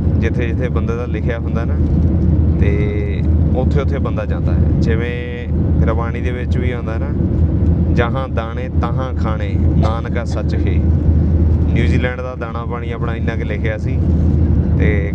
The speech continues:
ਕਰਮਾਂ 'ਚ ਲਿਖਿਆ ਹੋਇਆ, ਫੇਰ ਕਦੇ, ਫੇਰ ਗੇੜਾ ਮਾਰਾਂਗੇ। ਤੇ ਦੇਸ਼ ਬਹੁਤ ਸੋਹਣਾ ਹੈ, ਬਹੁਤ ਸੋਹਣਾ ਲੱਗਿਆ, ਧਰਤੀ ਬਹੁਤ ਸੋਹਣੀ ਹੈ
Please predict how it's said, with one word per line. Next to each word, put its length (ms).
ਕਰਮਾਂ 340
'ਚ 120
ਲਿਖਿਆ 300
ਹੋਇਆ, 240
ਫੇਰ 280
ਕਦੇ, 300
ਫੇਰ 140
ਗੇੜਾ 220
ਮਾਰਾਂਗੇ। 460
ਤੇ 120
ਦੇਸ਼ 480
ਬਹੁਤ 320
ਸੋਹਣਾ 400
ਹੈ, 160
ਬਹੁਤ 460
ਸੋਹਣਾ 260
ਲੱਗਿਆ, 220
ਧਰਤੀ 360
ਬਹੁਤ 260
ਸੋਹਣੀ 320
ਹੈ 80